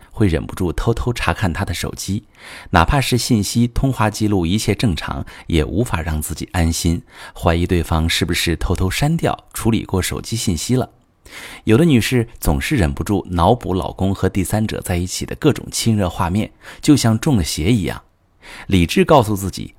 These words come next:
不要想，可是大脑根本控制不住。还有的女士怀疑自己是不是病了，也很难相信经历背叛之后的婚姻还能重建信任。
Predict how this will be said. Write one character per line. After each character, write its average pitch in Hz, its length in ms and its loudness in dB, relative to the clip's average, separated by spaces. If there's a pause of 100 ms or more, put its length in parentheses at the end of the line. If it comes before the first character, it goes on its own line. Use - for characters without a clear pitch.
不 - 80 0
要 135 160 6
想， - 240 -8 (320)
可 - 140 -2
是 90 240 -2
大 127 180 -2
脑 80 260 -8
根 131 160 0
本 - 200 -6
控 - 200 -2
制 - 120 -6
不 95 120 -8
住。 131 220 -4 (760)
还 147 160 4
有 160 100 6
的 139 80 2
女 117 160 4
士 92 300 0 (100)
怀 98 220 0
疑 104 100 2
自 104 160 -2
己 64 140 -6
是 - 160 0
不 95 40 -4
是 104 140 -4
病 151 240 2
了， - 140 -10 (400)
也 120 100 4
很 - 220 0
难 90 180 -4
相 120 240 4
信 - 320 -4
经 110 260 2
历 90 160 2
背 90 220 2
叛 78 220 -2
之 - 120 -4
后 95 200 2
的 - 100 -4
婚 87 180 2
姻 85 220 2 (100)
还 - 220 0
能 95 180 2
重 82 220 -2
建 104 200 2
信 80 200 -4
任。 53 160 -8